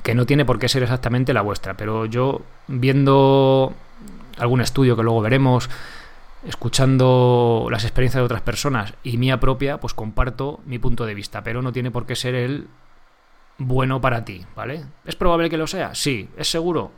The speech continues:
No del todo, ¿vale? Entonces, en mi experiencia diría que no se corre más rápido con Five Fingers. Llevo ya, os digo, cinco o seis años corriendo descalzo con calzado minimalista, este tipo de calzado incluido, y no he notado ninguna mejora en tiempos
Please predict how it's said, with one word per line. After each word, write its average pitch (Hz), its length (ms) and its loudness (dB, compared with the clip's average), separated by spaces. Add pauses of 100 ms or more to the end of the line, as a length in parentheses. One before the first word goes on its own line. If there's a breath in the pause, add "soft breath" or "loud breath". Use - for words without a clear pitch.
(120)
No 120 160 -4
del 95 120 -8
todo, - 320 -16
¿vale? 160 200 -6 (100)
Entonces, 127 320 0
en 127 60 2
mi 135 40 2
experiencia 185 400 2
diría 185 340 2 (760 loud breath)
que 135 80 0
no 156 80 2
se 156 140 -2
corre 151 180 2
más 139 140 0
rápido 147 280 0
con 127 140 -4
Five 113 140 6
Fingers. 98 420 -6 (880)
Llevo 151 240 0
ya, 151 380 2
os 131 80 -4
digo, 113 420 -10
cinco 147 300 -8
o - 20 -4
seis 135 140 -4
años 135 220 -2
corriendo 139 280 -4
descalzo 131 440 -4
con 120 120 -4
calzado 135 300 -2
minimalista, 139 800 -2
este 127 220 -6
tipo 113 240 -4
de 107 80 -4
calzado 110 280 -6
incluido, 120 380 -6 (580 loud breath)
y 135 120 -2
no 147 80 2
he - 20 2
notado 165 320 2
ninguna 151 300 0
mejora 156 580 0 (120)
en 123 240 -4
tiempos 160 680 -2